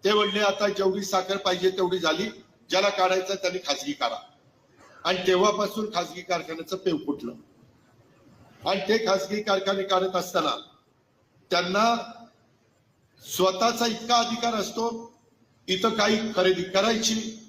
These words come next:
साखर आयुक्ताला विचारा, सहकार विभागाची परवानगी घ्या, ते बोर्डाची संपूर्ण परवानगी घ्या, अमुक करा, तमुक करा. तसं खाजगीमध्ये होत नाही. खाजगीमध्ये ते ठरवतील ते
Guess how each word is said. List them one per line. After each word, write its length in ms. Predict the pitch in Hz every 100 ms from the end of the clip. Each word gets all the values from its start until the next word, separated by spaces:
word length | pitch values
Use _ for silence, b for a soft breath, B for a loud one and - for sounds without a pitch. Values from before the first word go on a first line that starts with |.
| - _ _ _ _ _ _ -
साखर 280 | 160 170
आयुक्ताला 380 | 170 175 175 180
विचारा, 360 | 175 170 175 175 - - - _ _ _ _
सहकार 380 | - 180 180 180
विभागाची 500 | 175 180 175 175 190
परवानगी 420 | 185 180 175 175
घ्या, 220 | 165 175 180 - - _ _ _ _ _ _ -
ते 40 |
बोर्डाची 540 | 151 175 180 185 180 190
संपूर्ण 460 | 190 180 185 175
परवानगी 440 | 180 180 170 175 175
घ्या, 280 | 165 170 170 - - _ _ _ _ -
अमुक 380 | 160 185 190 185
करा, 220 | 175 175 175
तमुक 300 | 170 180 185
करा. 260 | 175 165 170 - - _ _ _ _ _ _ -
तसं 260 | 165 185 202 -
खाजगीमध्ये 540 | 131 - 160 156 160
होत 360 | 143 139 143 123
नाही. 160 | 104 90 - - _ _ _ _ _ _ _ -
खाजगीमध्ये 600 | 151 143 190 185 190 190
ते 240 | 190 190
ठरवतील 500 | - 180 185 190 185
ते 440 | 190 190 190 -